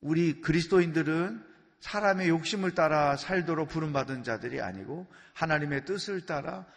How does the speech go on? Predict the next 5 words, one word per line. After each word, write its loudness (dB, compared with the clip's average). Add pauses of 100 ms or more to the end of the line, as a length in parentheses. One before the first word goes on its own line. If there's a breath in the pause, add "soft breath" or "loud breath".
(120 soft breath)
부름받은 -10
자들이죠. -20 (1800)
그런데 4
놀라운 8
것은 -2